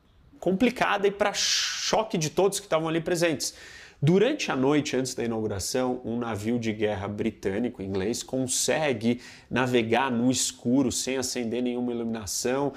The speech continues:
e passando na frente dos outros, e se coloca em primeiro lugar, e quando é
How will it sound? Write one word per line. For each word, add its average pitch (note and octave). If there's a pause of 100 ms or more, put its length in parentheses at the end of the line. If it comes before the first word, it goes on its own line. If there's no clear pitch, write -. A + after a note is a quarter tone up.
(260)
e D#3
passando D#3
na C3+
frente B2+
dos C#3+
outros, D#3
e D#3+
se D#3+
coloca D3
em C#3+
primeiro C#3+
lugar, C#3
e C#3
quando C#3 (280)
é C3+